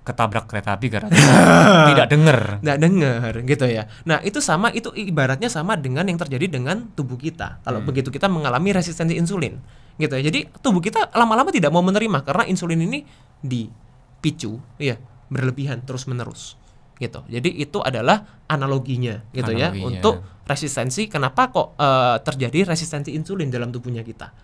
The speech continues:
Speaker 1: Oke.
Speaker 2: Gitu. Nah, itu adalah penyebabnya diabetes tipe dua. Nah, jadi bagaimana caranya kita bisa mengkoreksi, ya, mengkoreksi resistensi insulin ini? Nah, itu adalah jawabannya.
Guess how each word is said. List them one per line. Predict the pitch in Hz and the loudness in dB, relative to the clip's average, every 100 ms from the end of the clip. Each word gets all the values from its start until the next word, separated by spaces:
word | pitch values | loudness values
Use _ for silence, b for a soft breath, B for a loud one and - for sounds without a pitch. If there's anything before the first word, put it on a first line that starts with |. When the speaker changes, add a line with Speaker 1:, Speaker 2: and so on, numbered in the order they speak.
| - | -20
Speaker 1:
Oke. | - 104 | -16 -6
Speaker 2:
Gitu. | 101 101 113 | -6 -6 -2
Nah, | 139 - B B | -2 -2 B B
itu | 175 170 | -4 2
adalah | 175 143 220 | 4 6 4
penyebabnya | - 156 123 120 117 - - - - 127 151 | 4 -2 -2 -2 -4 -4 -18 -18 -6 -4 -4
diabetes | 143 135 107 117 - | -2 -2 -2 -6 -8
tipe | 147 131 | -6 -4
dua. | 135 131 - - - | -4 -4 -6 -16 -2
Nah, | 151 - B B B B | 0 0 B B B B
jadi | - 170 320 | -2 2 4
bagaimana | 175 151 147 247 | 4 4 2 0
caranya | 392 220 196 185 | 2 2 4 2
kita | 170 180 | 2 2
bisa | 180 147 | 2 4
mengkoreksi, | 156 147 147 139 127 - 135 104 151 - - | 4 4 4 2 2 0 -2 -4 -6 -10 2
ya, | 143 120 - - | 4 4 -2 -2
mengkoreksi | 147 139 120 117 - 226 233 | 0 4 2 0 -2 -2 2
resistensi | 170 160 165 160 165 | 2 2 2 2 2
insulin | 170 165 165 170 | 2 2 4 4
ini? | 208 135 | 4 4
Nah, | 104 | 2
itu | 120 165 | -2 0
adalah | 156 147 | 2 4
jawabannya. | 131 123 123 180 117 | 4 2 4 2 0